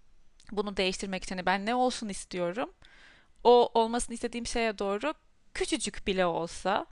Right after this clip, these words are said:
bugün şu an bu dakika önümüzdeki bir saat içinde mesela yapabileceğim bir şey var mı? İçimden gelerek. Tabii ki bu comfort zone yani konfor alanının dışına çıkmam gerekiyorsa, em,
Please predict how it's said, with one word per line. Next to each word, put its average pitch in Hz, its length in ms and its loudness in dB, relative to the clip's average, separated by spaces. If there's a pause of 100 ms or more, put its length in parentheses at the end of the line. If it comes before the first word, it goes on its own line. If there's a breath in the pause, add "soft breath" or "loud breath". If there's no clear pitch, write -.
(220)
bugün 262 280 0
şu 262 200 -2
an 233 220 0
bu 240 100 -2
dakika 208 340 -6
önümüzdeki 208 440 -6
bir 214 40 -6
saat 175 300 -2
içinde - 180 -8
mesela 165 320 -4
yapabileceğim 185 540 -6
bir - 60 -4
şey 247 220 -2
var 190 180 6
mı? - 160 -12 (920 loud breath)
İçimden 190 480 0
gelerek. 180 640 0 (760 loud breath)
Tabii 233 280 0
ki 208 180 -4
bu 202 160 -6
comfort 214 500 -4
zone 175 320 -4
yani 185 480 -4
konfor 214 440 -2
alanının 196 600 -2
dışına 202 360 -2
çıkmam 196 440 -4
gerekiyorsa, 190 800 0 (680 loud breath)
em, 175 340 -6